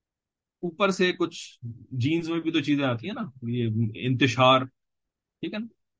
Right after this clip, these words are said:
ڈسٹریکشن میں معاملہ، تو ان میں ایسا نہیں تھا، یہ ڈسٹریکٹڈ نہیں ہوئے،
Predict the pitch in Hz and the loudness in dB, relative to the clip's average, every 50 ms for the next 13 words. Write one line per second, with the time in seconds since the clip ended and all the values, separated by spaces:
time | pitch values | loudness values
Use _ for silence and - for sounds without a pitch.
0 | _ _ _ _ _ _ _ _ _ _ _ - 120 120 - - 147 135 131 - | _ _ _ _ _ _ _ _ _ _ _ -2 -2 -2 0 0 0 0 0 0
1 | - 151 139 135 131 123 120 120 123 123 120 120 117 120 120 120 113 113 - _ | -2 -4 -2 -2 -2 -4 -4 -6 -8 -8 -4 -4 -2 -2 -2 -2 -4 -6 -10 _
2 | _ _ _ _ _ _ _ _ _ _ _ - 147 - 113 - - 175 180 185 | _ _ _ _ _ _ _ _ _ _ _ -8 -8 -8 -6 -2 0 2 2 2
3 | 190 180 156 139 120 160 156 160 156 143 127 131 123 117 113 123 147 160 135 135 | 2 2 2 0 0 -4 -4 -4 -6 -4 0 2 2 2 2 2 0 -2 -2 -4
4 | 131 - - 156 156 151 - 170 151 127 120 110 98 85 76 | -6 -2 0 0 0 0 -2 -4 -2 0 0 -2 -2 -2 -6